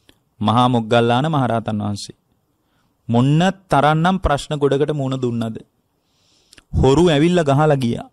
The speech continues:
පළවෙනි වතාවේ හොරු අට කරනකොට මේ ස්වාමීන් වහන්සේ කැණි මණ්ඩල කඩාගෙන වැඩිය බොහොම 이르දිමත් කෙනෙක්. දෙවෙනි වතාවේ හොරු ගහනකොට යතුරු සිදුරෙන් එළියට වැඩිය කියනවා.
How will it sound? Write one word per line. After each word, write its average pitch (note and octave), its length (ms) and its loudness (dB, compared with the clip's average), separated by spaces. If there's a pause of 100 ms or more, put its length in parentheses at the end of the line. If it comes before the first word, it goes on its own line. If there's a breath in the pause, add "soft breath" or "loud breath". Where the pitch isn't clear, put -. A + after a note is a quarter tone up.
(1400 soft breath)
පළවෙනි D#3 420 2
වතාවේ D#3+ 460 0
හොරු C#3+ 280 2
අට A#2+ 220 0
කරනකොට D#3 480 -2
මේ C#3 240 -4
ස්වාමීන් D3 440 -2
වහන්සේ E3 360 -2
කැණි C#3+ 280 -2
මණ්ඩල F3+ 340 -2
කඩාගෙන D#3 580 -2
වැඩිය B2+ 320 -4
බොහොම A#2+ 420 0
이르දිමත් C3+ 460 -4
කෙනෙක්. A#2+ 280 -6 (1700 soft breath)
දෙවෙනි D#3 360 2
වතාවේ F#3 440 2
හොරු D#3 220 4
ගහනකොට D#3+ 440 2
යතුරු D#3 480 2
සිදුරෙන් F#3 500 0
එළියට D#3 320 0
වැඩිය B2 300 0
කියනවා. - 420 -6